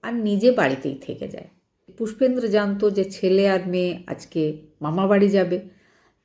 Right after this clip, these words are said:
তাহলে তার স্ত্রী বাড়িতে একা রয়েছে। তার স্ত্রীকে সঙ্গ দেওয়ার জন্য সে সন্ধে আটটার সময় বাড়ি ফিরে আসে। সে যখন কলিং বেলে চাপ দিতে যায়, তখন ঘরের ভেতর থেকে একটা পুরুষের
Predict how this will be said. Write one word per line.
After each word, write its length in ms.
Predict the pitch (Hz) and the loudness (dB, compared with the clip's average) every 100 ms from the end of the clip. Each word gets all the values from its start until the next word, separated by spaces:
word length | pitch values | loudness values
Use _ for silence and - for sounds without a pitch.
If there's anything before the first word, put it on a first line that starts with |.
| - | -8
তাহলে 360 | 175 175 175 | -4 0 0
তার 180 | 175 147 | 0 -4
স্ত্রী 340 | - - 160 160 | -6 -10 -4 -2
বাড়িতে 360 | 156 143 151 | 0 0 0
একা 280 | 135 139 175 | -2 0 -2
রয়েছে। 400 | 175 175 175 175 | 0 0 -2 -8
তার 200 | 170 147 | -6 -8
স্ত্রীকে 520 | - - 165 214 233 | -8 -10 -6 -2 -2
সঙ্গ 480 | 220 - 185 190 233 | -2 -4 -4 2 4
দেওয়ার 320 | 208 190 156 | 6 4 0
জন্য 400 | 156 139 156 - - _ _ _ _ _ _ _ | -4 -10 -10 -12 -16 _ _ _ _ _ _ _
সে 300 | - - 262 | -6 6 6
সন্ধে 520 | 262 - 214 220 233 | 6 -2 -4 0 0
আটটার 440 | 247 190 196 - 226 | 0 -2 -6 -4 -4
সময় 340 | 220 220 262 | -2 -6 -4
বাড়ি 280 | 254 185 143 | -2 0 0
ফিরে 280 | - 139 - | -2 -6 -6
আসে। 280 | - - - _ _ - | -8 -14 -20 _ _ -10
সে 260 | - 262 | 6 6
যখন 300 | 262 247 277 | 8 4 0
কলিং 380 | - 190 214 220 | 0 0 0 2
বেলে 180 | 226 226 | 0 0
চাপ 240 | 220 185 175 | -2 -4 -4
দিতে 240 | 214 208 214 | -6 0 2
যায়, 220 | 214 330 - | 2 0 -6
তখন 280 | 180 240 226 | -4 -2 -4
ঘরের 340 | - 180 196 | -4 -2 0
ভেতর 300 | 190 185 190 | 0 0 -2
থেকে 340 | 190 185 - | -2 -6 -2
একটা 520 | 220 - 180 - 180 214 214 | -2 -2 -8 -6 -6 -6 -4
পুরুষের 440 | 214 226 - 247 | -4 -4 0 -2